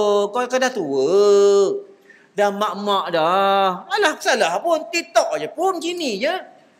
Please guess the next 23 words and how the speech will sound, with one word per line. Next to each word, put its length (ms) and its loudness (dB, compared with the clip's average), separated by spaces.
Apalah 480 -2
abang 160 0
itu 160 -6
nak 160 -4
marahi? 480 -2
Hiburan 480 0
abang, 240 -4
hiburan 480 -2
abang. 320 -2
Sekarang 480 0
fashion 240 -2
baru 320 2
sekarang 240 2
ni. 80 -4
Kita 160 -6
tengok 160 -2
fashion 160 -8
baru. 160 -6
Ya? 240 -10
Satu, 240 -8
kadang 160 -6
satu 160 -6
pejabat. 320 -2